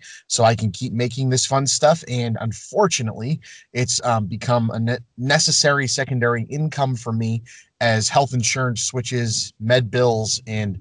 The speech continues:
all kinds of other crazy stuff have piled up. And now, um, this no longer is just my fun hobby, but a means to an end to keep my family afloat and keep making this stuff. So I appreciate, um, everything that you guys have done to help contribute.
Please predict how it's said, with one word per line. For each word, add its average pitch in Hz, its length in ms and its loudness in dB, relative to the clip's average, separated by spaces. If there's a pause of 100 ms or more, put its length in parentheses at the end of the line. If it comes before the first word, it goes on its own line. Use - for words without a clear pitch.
(260)
all 127 200 6
kinds 123 320 0
of 107 80 -2
other 117 160 0
crazy 110 420 -2
stuff 113 300 0
have 101 160 -10
piled 113 400 2
up. 120 160 4 (360)
And 117 200 2
now, 135 400 6
um, 127 440 2 (160)
this 127 300 -2
no 135 160 4
longer 139 440 2
is 123 120 0
just 135 220 -4
my 131 140 4
fun 135 240 0
hobby, 131 460 4
but 120 160 -2
a 110 40 -2
means 117 380 -2
to 117 160 -2
an 113 100 2
end 123 160 0
to 110 80 -8
keep 113 220 -12
my 104 140 -4
family 123 440 0
afloat 165 360 4
and 110 100 -12
keep - 180 -10
making 123 320 -4
this 113 140 0
stuff. 110 300 0 (340)
So - 160 0
I 107 60 4
appreciate, 110 840 -2
um, 104 300 -2
everything 110 500 -2
that 98 100 -6
you 104 120 -6
guys 101 320 2
have 95 140 -12
done 104 240 2
to 107 80 -4
help 107 220 -2
contribute. 107 840 -2